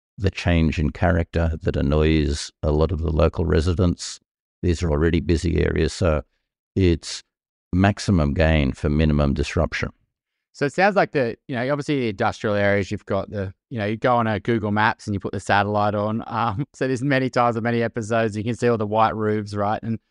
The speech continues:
Speaker 2: you know, that's, that's prime land. That's obviously, it, you know, especially if it's close to the city that, you know, will turn into apartments, right? You can see that one by one in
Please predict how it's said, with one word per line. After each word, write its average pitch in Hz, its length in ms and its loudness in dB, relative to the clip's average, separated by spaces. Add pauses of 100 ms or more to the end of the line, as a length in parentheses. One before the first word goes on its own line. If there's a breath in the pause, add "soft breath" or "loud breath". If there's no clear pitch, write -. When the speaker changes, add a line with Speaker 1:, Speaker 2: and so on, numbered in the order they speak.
(220)
Speaker 2:
you 117 80 -8
know, 113 100 -2
that's, 131 300 0 (260)
that's 143 180 0
prime 120 480 4
land. 110 320 2
That's 101 240 -10
obviously, 107 340 -4
it, 104 140 -6 (320)
you 127 100 -8
know, 107 60 -4
especially 123 340 0
if 104 80 -4
it's 104 100 -10
close 101 300 0
to 104 100 -6
the 90 120 -4
city 98 340 -2
that, 90 300 -4
you 101 100 -6
know, 95 200 -2
will 95 100 -4
turn 98 240 -2
into 95 260 -2
apartments, 87 560 -2
right? 98 300 -2
You 98 100 -10
can 92 140 -8
see 101 200 -4
that 95 160 -2
one 104 200 0
by 92 160 4
one 95 240 -2
in 92 120 -4